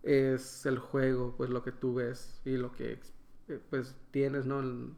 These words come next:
como experiencia. Pero en sí, desde el código fuente hasta el, el build final, hace varias mañas ahí, varias trácalas para súper ofuscar todo.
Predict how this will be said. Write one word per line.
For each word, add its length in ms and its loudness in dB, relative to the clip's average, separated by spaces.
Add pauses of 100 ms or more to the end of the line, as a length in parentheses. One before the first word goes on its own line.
(180)
como 240 -4
experiencia. 680 0 (540)
Pero 240 8
en 120 6
sí, 340 4
desde 300 6
el 140 4
código 400 2
fuente 540 -4 (320)
hasta 320 -2
el, 480 -6
el 160 -4
build 220 0
final, 360 0 (480)
hace 380 4
varias 960 2 (160)
mañas 500 0
ahí, 200 2
varias 280 0
trácalas 460 2
para 580 0
súper 320 2
ofuscar 480 -4
todo. 200 -4